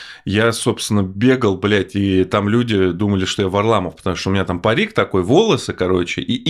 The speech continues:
издали, блядь, реально похож на Варламова. <laughs> Вот, э, пытался в Кремле скетч снять, но не получилось. Но,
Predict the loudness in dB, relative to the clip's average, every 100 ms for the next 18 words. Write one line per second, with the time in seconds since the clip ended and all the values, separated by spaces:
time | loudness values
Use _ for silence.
0 | 0 0 0 0 0 0 0 0 0 0
1 | -2 0 -2 -2 -2 0 0 -4 -6 -18
2 | _ -8 -8 -8 -8 -4 0 -2 -2 _
3 | _ _ _ _ _ _ -18 -6 0 0
4 | 0 -4 -4 -2 -2 -2 0 0 0 -6
5 | -2 0 0 0 -2 -4 -2 -4 -4 -4
6 | -6 -4 0 2 2 0 -2 -2 -4 -6
7 | -8 -16 -20 -18 -16 -14 -4 0 2 2
8 | 0